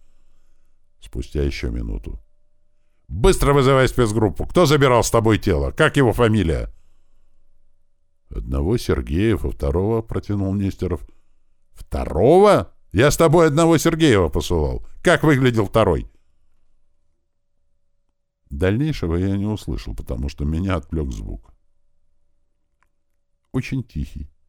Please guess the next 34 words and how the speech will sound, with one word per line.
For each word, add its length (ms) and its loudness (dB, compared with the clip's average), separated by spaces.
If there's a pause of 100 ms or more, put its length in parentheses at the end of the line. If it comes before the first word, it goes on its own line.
и 40 -4
уже 260 2
немного 400 -2
подзабытый, 840 -6
но 220 2
от 120 0
этого 280 2
не 160 2
менее 320 2
прекрасный. 640 -8 (1500)
Я 260 -4
на 140 -2
некоторое 560 -6
время 300 -4
просто 320 -6
растворился 640 -6
в 80 -8
этом 240 -10
звуке. 340 -14 (720)
Я 140 -2
очень 220 -2
боялся 460 0
ошибиться, 520 -6
и 20 -8
поэтому 400 -4
старался 460 -2
даже 260 2
не 160 0
думать, 320 -2
чтобы 300 -4
не 80 0
отогнать 520 -2
это 200 -6
наваждение. 720 -6